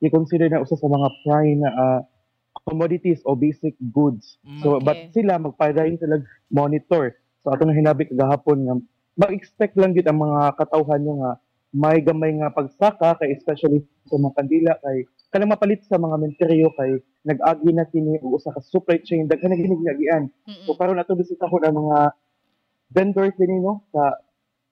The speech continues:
Speaker 1: may U S J, U S J R kung kamusta na ang ilang pagpamaligya.
Speaker 3: Kay, kay sir.
Speaker 1: Hello, ma'am, may,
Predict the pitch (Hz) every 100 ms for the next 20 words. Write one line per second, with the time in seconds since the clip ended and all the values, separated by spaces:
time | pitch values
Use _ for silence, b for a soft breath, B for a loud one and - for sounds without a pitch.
0 | _ 151 156 160 156 - - _ _ _
1 | _ _ 147 175 170 135 165 185 208 202
2 | 185 175 170 160 156 165 - 160 156 156
3 | - _ - 143 147 143 139 135 147 139
4 | 131 175 165 160 160 _ - - _ _
5 | _ _ _ _ - 285 294 214 _ _
6 | 254 277 - 294 180 185 202 214 208